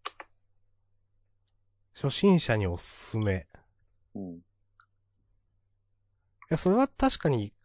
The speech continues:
Speaker 1: 正しいし、正解の回答なんですけど、それでいいのかみたいな。
Speaker 2: うん。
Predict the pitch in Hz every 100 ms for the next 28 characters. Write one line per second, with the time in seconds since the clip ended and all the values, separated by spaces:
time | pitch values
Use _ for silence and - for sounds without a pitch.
0 | _ _ - 156 175 185 240 165 - 104
1 | - - - 165 - 160 160 - 143 -
2 | 147 151 151 101 - - 90 87 - 120
3 | 127 123 110 82 87 82 82 120 104